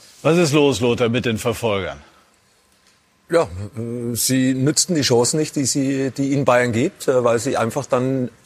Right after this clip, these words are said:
Speaker 2: eben wie gestern auch Borussia Dortmund oder Borussia Dortmund schon in den letzten Wochen auch noch unter Favre einfach Punkte liegen haben lassen und nicht gegen irgendwelche Konkurrenten um die Champions League Plätze, sondern gegen Abstiegskandidaten. Man verliert zu Hause gegen Köln, man, äh, holt nur einen Punkt gegen Mainz.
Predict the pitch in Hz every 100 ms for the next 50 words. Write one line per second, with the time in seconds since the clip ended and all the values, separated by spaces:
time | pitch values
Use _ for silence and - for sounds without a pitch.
0 | _ _ - _ - 131 131 123 131 131
1 | 123 135 127 - 123 123 123 117 113 170
2 | 160 113 127 - 120 120 127 120 120 131
3 | 139 120 120 113 120 - 117 113 147 127
4 | 123 123 131 117 - 107 110 143 - -
5 | - - 120 123 123 131 131 127 170 143
6 | 110 104 101 107 113 143 - 139 120 135
7 | - 127 127 120 113 107 123 113 107 135
8 | - 139 117 - 110 127 143 156 135 151
9 | - 175 170 - - - 131 131 127 117
10 | 107 - 165 - 123 104 98 98 107 107
11 | 120 117 120 110 110 113 120 131 135 147
12 | 160 - - - 98 110 117 113 104 127
13 | 113 123 110 123 127 127 135 123 123 131
14 | 156 -